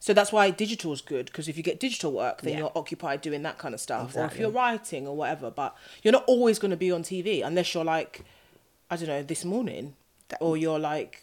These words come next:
Speaker 1: G M B. Like, you just,
Speaker 2: Yeah.
Speaker 1: unless you do morning or, like, news,
Speaker 2: Yeah.
Speaker 1: you're not always gonna be on T V.
Speaker 2: Gosh, that is such a good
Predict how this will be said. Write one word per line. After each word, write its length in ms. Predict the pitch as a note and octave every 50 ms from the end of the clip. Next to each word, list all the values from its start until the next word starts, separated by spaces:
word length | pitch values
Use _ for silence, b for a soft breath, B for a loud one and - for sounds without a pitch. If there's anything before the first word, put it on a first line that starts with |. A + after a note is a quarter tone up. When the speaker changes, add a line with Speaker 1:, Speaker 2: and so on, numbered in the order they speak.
| - D#3+
Speaker 1:
G 140 | D3+ E3 D#3+
M 100 | D#3+ D#3
B. 320 | D3+ F#3 G3 D3+ - - -
Like, 100 | - C#3
you 60 | D3
just, 80 | D3+ C#3+
Speaker 2:
Yeah. 220 | C#3+ C#3+ C#3+ C#3+
Speaker 1:
unless 180 | C#3 F#3+ A#3 A#3
you 40 | -
do 100 | A3 A#3
morning 540 | F#3+ F#3 F3+ F#3+ G3 E3+ C#3+ D#3 F#3 A3+ A3
or, 220 | - D3+ E3 D#3+
like, 160 | D#3 D#3 A2+ B2
news, 560 | D#3+ E3 E3+ E3+ D#3+ A2+ G#2+ C3+ F3 E3+ -
Speaker 2:
Yeah. 320 | D3 C#3 C#3 C#3+ D#3 D#3
Speaker 1:
you're 100 | E3 G3
not 80 | G#3+ -
always 160 | F#3+ G3+ F3+
gonna 160 | - E3 D3+
be 100 | D3 D#3
on 100 | D3+ C#3 C3
T 120 | D#3+ D#3
V. 300 | D#3+ F#3 D#3+ - - D3+ - b b b b b _ -
Speaker 2:
Gosh, 300 | - G#3+ C#4 C#4 - -
that 200 | C#4+ D4+ - A3
is 100 | G#3 -
such 360 | - - - - - - -
a 80 | - F#3+
good 440 | - - - F3 G3 G3 E3+ -